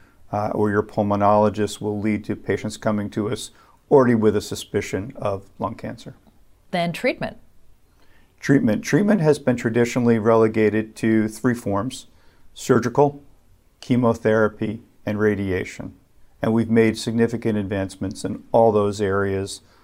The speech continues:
Speaker 1: over the last few years, lending us to better treatment in lung cancer.
Speaker 2: Is surgery the last choice? Or sometimes is that the thing you really wanna just go in there and get it out?
Speaker 1: Well, Deborah has a unique program called our multi-,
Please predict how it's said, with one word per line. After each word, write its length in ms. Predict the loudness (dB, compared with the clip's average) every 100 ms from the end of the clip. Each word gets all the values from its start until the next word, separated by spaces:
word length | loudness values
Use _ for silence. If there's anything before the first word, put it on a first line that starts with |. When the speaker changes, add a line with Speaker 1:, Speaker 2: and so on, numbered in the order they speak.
| _ -4
Speaker 1:
over 180 | -2 0
the 140 | -2
last 320 | 2 2 0
few 180 | -4 -8
years, 520 | -4 -4 -2 -4 -8 -16 -20 -20 -20 -10
lending 360 | -2 0 0 0
us 140 | -4 -6
to 140 | -10
better 360 | -12 -2 0 0
treatment 500 | -4 -6 -6 -10 -12 -18 _ _
in 160 | -10 -10
lung 160 | -12
cancer. 380 | -12 -14 -14 -20 -20 _ _ _ _ -20 _ _ _ -20 -10
Speaker 2:
Is 160 | -8
surgery 720 | -4 -2 -2 -4 -2 -2 -2
the 260 | -6 -6 -4
last 800 | -4 -4 -4 -4 -6 -10 -12 -10
choice? 500 | -4 -4 -4 -8 -14 -20 -20 -18 -8
Or 80 |
sometimes 560 | -6 -4 -4 -4 -6 -8
is 120 | -4
that 180 | -2 -2
the 80 | -6
thing 240 | -10 -6
you 100 | -2
really 220 | 0 -2
wanna 160 | -4 -8
just 220 | -8 -8
go 120 | -6
in 100 | -6
there 100 | -8
and 120 | -10 -8
get 180 | -6
it 80 | -6
out? 300 | -8 -8 -12 -18 -20 -20 -20 _ -20 -18 -2
Speaker 1:
Well, 100 | 0
Deborah 380 | 2 2 2 2
has 180 | 0 0
a 60 |
unique 360 | 0 0 -2 -2
program 520 | 0 0 0 -2 -2
called 220 | -4 -4
our 100 | -2
multi-, 420 | 0 0 0 -6